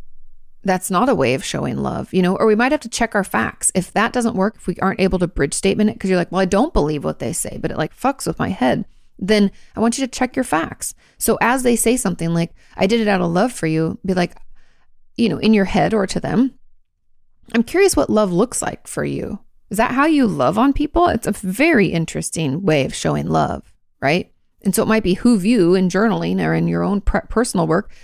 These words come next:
to, like, jot down what you think love looks like, what it feels like, all that stuff. Because essentially this gaslighting, this manipulation, this, like, narcissistic abuse can kind of twist our realities.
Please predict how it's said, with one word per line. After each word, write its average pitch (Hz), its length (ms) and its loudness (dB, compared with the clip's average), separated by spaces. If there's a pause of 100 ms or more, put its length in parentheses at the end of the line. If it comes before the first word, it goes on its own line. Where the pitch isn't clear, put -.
(180)
to, 311 140 2
like, 262 260 0 (760)
jot 196 300 0
down 220 240 2
what 220 140 0
you 214 100 -2
think 214 300 -4
love 190 240 0
looks 196 300 -2
like, - 200 -14
what 185 120 0
it - 60 -8
feels 233 520 -2
like, - 180 -18
all 254 180 -2
that - 180 -4
stuff. - 340 -12 (240)
Because 214 420 2 (220)
essentially 220 680 2 (200)
this 190 220 0
gaslighting, 180 840 0
this 175 160 -6
manipulation, 170 960 0
this, - 160 -2
like, 151 160 -4
narcissistic 165 680 -4
abuse 190 420 0 (340)
can 220 180 0
kind 254 240 0
of 233 160 -2
twist - 460 0
our 165 100 0
realities. 139 680 0